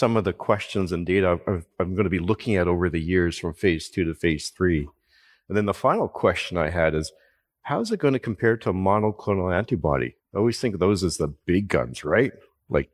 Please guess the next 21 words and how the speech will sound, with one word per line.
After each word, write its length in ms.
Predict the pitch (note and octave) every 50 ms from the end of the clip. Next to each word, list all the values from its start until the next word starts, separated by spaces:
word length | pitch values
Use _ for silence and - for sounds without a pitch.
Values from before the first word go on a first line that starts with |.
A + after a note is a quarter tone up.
| _
nothing 580 | G2 F#2+ G2 G#2+ A2+ A2+ - B2 F#2+ F#2 F2 G2+
really 240 | F#2+ G2 G2+ F#2 F2+
compares 460 | - G2 F2 - F2+ F2+ F2 E2+ -
to 80 | -
monoclonal 520 | F2 F2 E2+ E2 F2 - - E2+ E2+ E2 E2
antibodies. 640 | F2 F2 - A#2 D#2+ E2+ D2 C#2 C#2+ C#2 C#2 - - _ _ _ - - - - - _ _ -
Uh, 300 | E2+ E2+ D#2+ D#2 D#2 D#2
so 400 | - - - E2+ D#2 D2+ D#2 D#2
it'll 140 | D#2 F2+ E2+
be 100 | - F#2+ F2+ F#2 G2 G#2+
really 180 | A2+ G#2 G2+
interesting 500 | G2 G2 - G2+ F#2 - - G2+ F2+ F2+
to 120 | - - E2 - -
see, 380 | - F#2+ F#2 F#2+ F2+ E2 D2+ -
'cause 200 | - F2 D2+ D#2
we 80 | F2+
will 220 | F2 E2 G2 G2+ G2
have 100 | G2 F2+
some 280 | - - F2 D#2+ D#2+
head-to-head 580 | F2 F#2+ F#2+ - - E2 D2+ E2+ F#2 G2 G2 -
studies 640 | - - - - E2 C#2 D2 C#2+ C#2 - - -